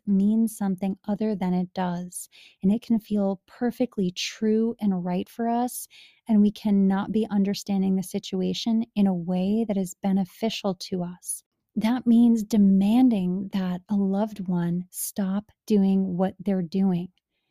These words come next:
without any understanding of what is happening on the inside, what that's like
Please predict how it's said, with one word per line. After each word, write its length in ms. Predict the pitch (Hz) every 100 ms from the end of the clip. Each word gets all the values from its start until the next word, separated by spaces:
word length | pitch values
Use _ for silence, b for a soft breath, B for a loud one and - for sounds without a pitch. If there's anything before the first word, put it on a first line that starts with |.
| _ _ -
without 360 | 208 202 196 180 -
any 320 | 247 269 269
understanding 880 | 233 226 208 - 202 196 180 170 190
of 160 | 185
what 200 | 196 196
is 160 | 220 -
happening 580 | 208 202 196 180 180 185 196
on 140 | 196
the 180 | 190 202
inside, 640 | 208 202 - 175 170 185 _ b b b -
what 220 | 202 240
that's 300 | 247 240 -
like 240 | 214 214